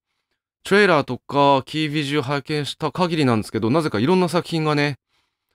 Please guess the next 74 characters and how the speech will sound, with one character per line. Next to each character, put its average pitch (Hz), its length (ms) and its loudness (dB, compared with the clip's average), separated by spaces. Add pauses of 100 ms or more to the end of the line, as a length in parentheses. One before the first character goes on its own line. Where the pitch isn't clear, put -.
(140)
彷 170 280 4
彿 - 200 -14
と 160 300 4
さ 135 140 -6
せ 151 180 2
ら 151 80 4
れ 151 160 4
る 143 320 -2 (140)
こ 156 120 -8
と 143 120 0
が 104 60 0
多 107 120 0
く - 80 -16
て、 104 460 0 (1400)
ま 139 220 2
あ、 - 0 -
比 - 140 -6 (100)
べ 190 140 2
ん、 180 180 -2 (640)
そ - 220 -2
ん - 20 4
な 170 80 4
作 160 220 0
品 160 100 0
を 135 40 2
引 - 80 -8
き 165 100 4
合 - 20 6
い 160 40 4
に 147 40 0
出 160 80 4
し - 80 -2
た 135 80 0
り 104 80 -2
比 - 100 -8
べ 135 140 2
た 127 80 -2
り 107 80 -2
す 135 140 -4
ん 127 40 2
な 110 120 0
と 87 260 -8 (720)
お - 80 2
っ - 20 0
し - 100 0
ゃ 185 60 4
る 160 160 4
方。 117 400 0 (760)
<laughs> - 840 -20
え、 135 60 0
慣 160 160 4
れ 240 100 2
て 127 140 0
ん 110 40 0
じ 101 60 -2
ゃ 110 60 -2
な 117 80 0
い - 20 -2
の？ 80 140 -6
ま 156 120 -2
だ 143 80 -2
不 180 140 -6
慣 170 80 0
れ 113 80 -2
な 85 140 -8
の？ 73 200 -16
新 156 300 0
人 151 220 0
さ 147 120 -2
ん 131 60 2
な 113 80 0
の 92 80 -6
か - 80 -14
な？ 76 160 -10